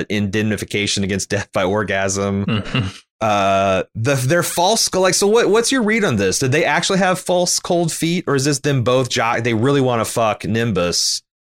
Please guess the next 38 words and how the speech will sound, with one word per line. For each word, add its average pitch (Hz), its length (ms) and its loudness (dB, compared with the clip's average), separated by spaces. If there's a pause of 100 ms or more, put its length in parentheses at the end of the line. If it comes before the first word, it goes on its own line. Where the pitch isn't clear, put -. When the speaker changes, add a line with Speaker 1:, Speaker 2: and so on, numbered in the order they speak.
(200)
Speaker 1:
and 113 180 0
they're 110 120 0
trying 120 400 0
to, 98 680 0
you 113 120 0
know, 104 120 0
make 107 240 -2
sure 110 300 -2
that 98 240 0
each 107 240 -4
one 104 180 0
is 95 160 -2
on 95 220 0
board 95 320 -2
with 76 160 -4
it? 71 180 -2
I'm 107 140 -2
not, 104 260 -2 (380)
do 208 80 -4
you, 196 100 -8
do 208 140 -6
you 208 40 -2
got 220 120 0
a 202 40 2
read 202 120 2
Speaker 2:
It's 214 100 2
Speaker 1:
on 104 80 2
Speaker 2:
tough - 120 2
Speaker 1:
this? 110 140 0
Speaker 2:
to 135 60 2
tell 117 140 2
'cause, 110 200 -2
like, 110 160 0
Jerry's 104 580 0
so 95 520 0
scared 90 380 -2
of 82 100 -6
everything. 98 800 -2